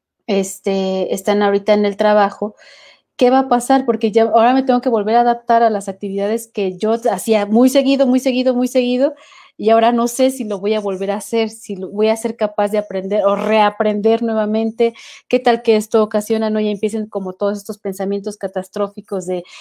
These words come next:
seguramente no voy a poder, voy a tener mal desempeño, seguramente ya me van a fichar, seguramente me van a sacar,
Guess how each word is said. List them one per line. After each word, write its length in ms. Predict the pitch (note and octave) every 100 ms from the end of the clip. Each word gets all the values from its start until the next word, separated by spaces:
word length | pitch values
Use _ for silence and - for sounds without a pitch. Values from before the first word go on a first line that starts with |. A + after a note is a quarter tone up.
| -
seguramente 600 | - D#4 C4 G3+ G3+ G3
no 100 | F#3+
voy 140 | F#3+
a 80 | G3
poder, 560 | G3+ B3+ C#4+ D4 C#4+ C#4+
voy 80 | B3
a 80 |
tener 260 | G#3+ F#3+ F#3+
mal 160 | F#3+ G3
desempeño, 800 | G3+ A3+ A3+ C#4 C#4 C#4 C#4 C#4
seguramente 560 | A3 G3+ G3 G3 G3
ya 100 | F#3+
me 140 | F#3+ F#3
van 140 | F#3+
a 40 |
fichar, 520 | F#3 A3 - C4 B3+ B3+
seguramente 560 | A3+ G#3 F#3+ F#3+ F#3
me 100 | F3+
van 180 | F3+ F#3
a 60 | F#3
sacar, 540 | G#3+ - B3+ B3+ C4